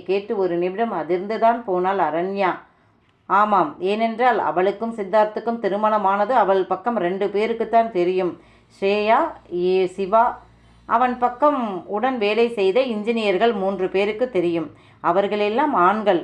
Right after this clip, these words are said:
அவர்கள் திருமணத்தின் போது ஃபோட்டோ எடுக்கும்படியான செல்போன் வசதி எல்லாம் அப்போது இல்லை. வெறும் பட்டன் ஃபோன் தான். ஃபோட்டோ எதுவும் எடுக்கலை. அப்புறம் எப்படி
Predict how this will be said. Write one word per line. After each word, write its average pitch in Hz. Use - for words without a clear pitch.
அவர்கள் 196
திருமணத்தின் 226
போது 208
ஃபோட்டோ 214
எடுக்கும்படியான 190
செல்போன் 240
வசதி 190
எல்லாம் 196
அப்போது 180
இல்லை. 180
வெறும் 196
பட்டன் 214
ஃபோன் 185
தான். 185
ஃபோட்டோ 233
எதுவும் 208
எடுக்கலை. 190
அப்புறம் 196
எப்படி 196